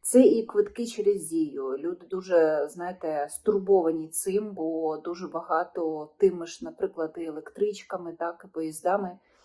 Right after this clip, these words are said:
їздять люди, е, і похилого віку, які, в принципі, не користуються Дією. Будуть і нові правила мобілізації, достатньо жорсткі, але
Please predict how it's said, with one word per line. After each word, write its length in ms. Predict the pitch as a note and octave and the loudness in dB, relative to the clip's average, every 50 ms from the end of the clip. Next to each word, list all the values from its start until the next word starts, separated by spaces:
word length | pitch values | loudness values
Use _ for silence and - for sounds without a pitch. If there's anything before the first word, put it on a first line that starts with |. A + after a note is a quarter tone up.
| _ _ _ _ _ _ - _ | _ _ _ _ _ _ -12 _
їздять 460 | - F4 - G3 F#3+ - E4+ E4+ - | 0 2 4 4 4 2 -4 -4 -2
люди, 480 | E3+ F3+ F#3+ G3 F#3+ G3 F#3 F3+ F3 E3+ | -4 -2 -2 2 2 2 0 0 0 0
е, 500 | - - - - D#3 D3+ D3+ D3 C#3 - - | 0 0 0 0 -2 -2 -4 -4 -6 -6 -8
і 80 | E3 | -10
похилого 580 | - - - E3 - - G#3+ G#3+ G#3+ G3 G3 F#3 | -12 -12 -14 -16 0 2 4 4 4 2 0 -4
віку, 300 | F3+ F#3 F3 - - F3+ | -6 -8 -10 -8 -6 -6
які, 440 | E3 E3 D#3+ - - G3 F#3 F3+ E3+ | -4 -4 -6 -8 -12 -10 -10 -10 -10
в 140 | - - _ | -12 -8 _
принципі, 480 | - G3+ G#3 G3+ F#3+ - - - - E3 | 6 8 8 8 4 0 -6 -4 -2 -2
не 200 | E3 E3+ F3+ F#3 | -2 -2 -4 -4
користуються 760 | - E3+ E3 E3+ E3 - - F#3 D#3+ C#3+ B2+ B2+ - C3+ | -4 -4 -4 -4 -6 -6 -4 -4 -4 -4 -4 -8 -10 -12
Дією. 500 | B2+ B2+ C#3 C3+ C3 B2+ - - - - - _ _ _ _ _ _ _ _ - - _ | -12 -12 -12 -14 -14 -12 -14 -14 -16 -18 -18 _ _ _ _ _ _ _ _ -20 -20 _
Будуть 540 | - E3+ G3+ A#3+ A#3 B3 B3 - - - - | 0 2 4 4 4 4 0 0 -4 -4 -4
і 80 | G3+ F#3+ | -2 0
нові 260 | F#3+ F#3 F#3 G#3 A3 | 0 0 0 0 0
правила 460 | A3 - F#3 F3 F#3+ F#3 F#3 F#3 F3+ | 2 4 4 4 4 2 0 -2 -4
мобілізації, 920 | F#3 F3+ E3+ - E3+ E3+ F3+ E3+ - D#3 C#3 B2 B2+ - - - - - - | -4 -6 -6 -4 -4 -4 -4 -6 -2 0 0 0 -2 -4 -10 -16 -18 -20 -20
достатньо 480 | - - - - F3+ F3 - G3 - | -20 -16 0 0 0 0 2 -4 -8
жорсткі, 800 | - - - F3 E3+ - - - - - - - D#3 C3 - - - | -8 -6 -6 -6 -4 -4 -6 -6 -8 -12 -8 -6 -4 -4 -4 -2 -2
але 380 | - D3 D3 D#3 D#3 D3 C#3+ | 0 0 0 0 0 0 0